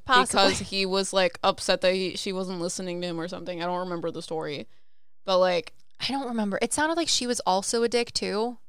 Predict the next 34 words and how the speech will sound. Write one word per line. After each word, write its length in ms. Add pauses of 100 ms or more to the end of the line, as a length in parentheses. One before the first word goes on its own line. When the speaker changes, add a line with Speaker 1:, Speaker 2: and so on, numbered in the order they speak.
Speaker 1:
and 100
they 80
were 60
just 180 (120)
both 280
angry 340
Speaker 2:
She 40
Speaker 1:
old 300
people. 500 (140)
Speaker 2:
He 200
was 180
the 100
reason 360
she 220
was 200
in 140
prison. 540 (220)
And 180
then 180
somehow 800
he 320
got 180
accused 760
of 200
being 280
a 80
witch, 340 (100)
so 340
then 420 (560)
they 360
wanted 340
to 80
get 340
a 340